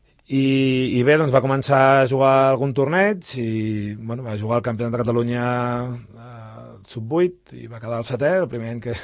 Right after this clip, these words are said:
que anava, i vam dir, «Ostres, doncs, eh, li agrada, no? I a més, doncs, eh, no, no ho fa malament.» I,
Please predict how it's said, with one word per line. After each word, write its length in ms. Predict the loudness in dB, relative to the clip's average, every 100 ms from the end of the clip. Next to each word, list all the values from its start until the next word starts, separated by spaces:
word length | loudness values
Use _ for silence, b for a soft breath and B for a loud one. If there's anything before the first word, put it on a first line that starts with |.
| -14
que 120 | -14
anava, 340 | -8 -6 -4 -6 B B B B B _ -4
i 60 | -4
vam 120 | -2
dir, 100 | -4
«Ostres, 260 | -4 -6
doncs, 300 | -6 -10 -14 -20
eh, 260 | -20 -20 -20 _ _ _ -20 -18 -10
li 80 | -4
agrada, 300 | 2 4 4
no? 140 | 4 2
I 140 | 2
a 60 | 0
més, 160 | -2 -4
doncs, 240 | -6 -4
eh, 220 | -2 -2 -4
no, 320 | -6 -6 -6
no 100 | -8
ho 80 | -10
fa 140 | -8 -8
malament.» 400 | -8 -10 -14 -16
I, 160 | -16